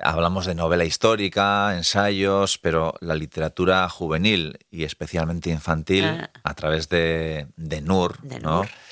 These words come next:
Speaker 1: Bueno, pues también te ha traído muchos nuevos lectores y lectoras, y eso es
Speaker 2: Ah.
Speaker 1: importante, ¿no? Que,
Speaker 2: Ah.
Speaker 1: que la gente, que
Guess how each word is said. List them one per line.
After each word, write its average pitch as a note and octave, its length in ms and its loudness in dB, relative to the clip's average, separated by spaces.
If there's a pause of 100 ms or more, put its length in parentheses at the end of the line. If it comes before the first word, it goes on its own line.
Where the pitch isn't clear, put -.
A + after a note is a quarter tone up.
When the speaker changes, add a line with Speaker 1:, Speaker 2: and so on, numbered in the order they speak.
(500)
Speaker 1:
Bueno, F2 320 0
pues E2 220 -6
también E2+ 320 0
te A2 100 4
ha A2 60 4
traído F2 1000 2
muchos F2 640 -4
nuevos F2+ 400 0
lectores F#2 540 0
y - 20 -2
lectoras, G#2 640 2 (140)
y - 80 2
eso A2 140 0
es G#2+ 100 -2
Speaker 2:
Ah. - 20 2
Speaker 1:
importante, F#2+ 640 0
¿no? E2+ 100 2
Que, D3 80 0
Speaker 2:
Ah. D3+ 240 0
Speaker 1:
que F2 80 4
la E2 140 4
gente, G#2 760 0
que D#2 640 -6